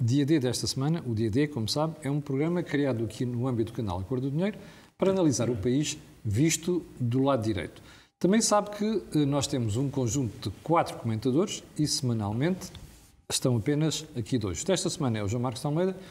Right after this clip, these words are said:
e o Vasco Rota, que eu quero agradecer desde já. E agora a questão seguinte, do que é que vamos tratar esta semana? Olhe, da tensão entre a Ucrânia e a Rússia, ainda o boicote ao Chega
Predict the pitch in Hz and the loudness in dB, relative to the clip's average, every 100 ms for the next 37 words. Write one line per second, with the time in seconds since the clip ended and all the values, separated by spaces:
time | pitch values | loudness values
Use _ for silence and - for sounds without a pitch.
0 | - - _ - 120 127 - 135 180 196 | -20 -20 _ 4 4 4 2 0 0 0
1 | 139 131 143 123 120 - 110 110 117 - | -2 -2 0 0 0 0 0 0 0 0
2 | 151 180 - - - - _ 220 247 233 | 0 -2 -10 -20 -20 -20 _ 4 4 4
3 | 247 226 - - 196 175 - 104 90 - | 2 0 -2 -2 0 0 0 -2 -4 -10
4 | - - 135 180 190 233 233 - 160 165 | -16 -2 2 2 2 0 0 0 2 2
5 | 139 - 113 107 139 151 - - - _ | 0 0 -2 0 -2 -2 -10 -20 -20 _
6 | 127 - - - - - - _ _ _ | 0 0 -2 -4 -8 -16 -20 _ _ _
7 | _ 143 104 82 - - 117 127 131 - | _ 0 0 0 -8 -6 0 2 2 -2
8 | - 180 165 - 170 123 92 - - 151 | 2 4 4 4 2 2 -2 -6 -2 0
9 | 135 135 113 - 123 117 - 160 127 101 | 0 0 -2 -2 -2 -2 0 2 2 0
10 | 90 92 - 123 127 107 101 - 156 202 | -4 -8 -6 0 0 0 -2 0 0 -2
11 | - - - - - - _ - 143 170 | -6 -20 -20 -20 -20 -20 _ 2 6 8
12 | 240 196 127 104 127 120 135 - 92 139 | 6 6 4 2 0 0 0 0 -2 0
13 | 143 170 180 196 | 2 4 4 4